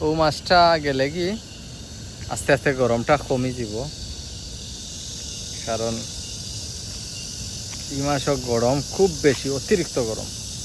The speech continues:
মানে মা-, প্লাস তেত্রিশ ডিগ্রি সেলসিয়াস চলের, এটা বুঝানির মতো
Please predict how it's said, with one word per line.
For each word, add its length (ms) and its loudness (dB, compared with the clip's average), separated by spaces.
মানে 200 -2
মা-, 380 6
প্লাস 300 10
তেত্রিশ 540 2
ডিগ্রি 220 2
সেলসিয়াস 580 2
চলের, 320 2
এটা 220 4
বুঝানির 460 2
মতো 180 -2